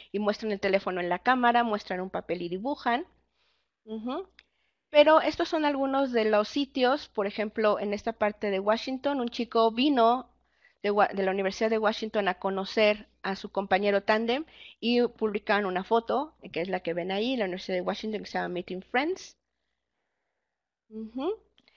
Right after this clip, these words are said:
Y esto nos llevó a que ha empezado a crecer. En estos momentos estamos también iniciando un tándem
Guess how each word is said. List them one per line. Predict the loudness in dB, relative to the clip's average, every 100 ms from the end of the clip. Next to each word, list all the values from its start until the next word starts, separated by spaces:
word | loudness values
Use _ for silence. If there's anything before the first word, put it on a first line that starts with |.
| -20 -20 _
Y | -2 2 2 2 -2 -2
esto | 2 4 4
nos | 2 2
llevó | 2 2
a | 2
que | 2
ha | 0
empezado | 0 -4 2 4
a | 4
crecer. | 2 -2 2 0 0
En | -4 -4
estos | -2 -4
momentos | -2 -4 -4 -6
estamos | -6 -4 -4 -4
también | -2 -2
iniciando | -2 -4 -2 -2 0 -2
un | 0
tándem | 0 0 0 -4